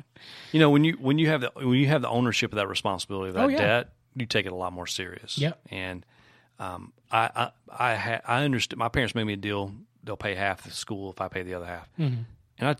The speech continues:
Speaker 1: I didn't take that very serious because I didn't own the debt.
Speaker 2: Yeah.
Speaker 1: If I would have owned it, the whole debt, then I probably, I probably still wouldn't have attended, but, you know, I, I would have known that college was not for me quicker
Speaker 2: <laughs>
Speaker 1: instead of one year. <laughs> It'd been like a semester. So.
Speaker 2: Right. Yeah.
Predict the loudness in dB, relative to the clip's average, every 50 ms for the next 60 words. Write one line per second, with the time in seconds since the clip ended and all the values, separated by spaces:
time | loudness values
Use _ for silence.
0 | -6 -4 -2 0 0 0 0 0 0 0 0 2 2 0 0 0 -2 -2 -4 -4
1 | -8 -8 -6 -4 0 0 0 0 0 -2 0 2 2 4 4 2 0 -2 -2 -2
2 | -2 -4 -4 -8 -12 -10 -4 -2 -2 -2 -2 -8 _ -14 -10 -6 -2 -2 -2 -2
3 | -2 -6 -6 -4 -4 -4 -6 -8 -10 -12 -12 -10 -10 -6 -2 -2 -2 -4 -4 -6
4 | -4 -2 -2 -2 -2 -4 -6 -8 -6 -6 -6 -2 0 0 0 0 0 -4 -6 -8
5 | _ _ _ _ -2 0 6 6 6 6 6 4 2 0 0 0 -6 -8 -10 -12
6 | -8 -6 -4 -4 -4 -6 -8 -6 -8 -8 -8 _ -16 -20 -20 -20 -20 _ -2 0
7 | 2 4 4 4 2 2 0 -2 -2 -2 -6 -8 -8 -6 -6 -6 -6 -2 -2 -2
8 | -2 -4 -8 -6 -2 -2 -2 -2 -2 -8 -16 -16 -14 -14 -14 -14 -16 -16 -16 -14
9 | -14 -16 -12 -6 -6 -6 -6 -6 -6 -6 -6 -6 -6 -14 -18 -20 -16 -10 -8 -8
10 | -4 -2 -2 -2 -2 -2 -6 _ -10 -8 -6 -6 -6 -6 -6 -4 -2 -2 0 2
11 | 2 2 2 2 -2 -4 -4 -6 -8 -6 -4 -4 -6 -6 -8 -10 -20 -20 -20 -20
12 | -20 -20 -20 -16 -6 0 4 6 6 6 4 0 -4 _ _ _ _ -6 -4 -4
13 | -4 -4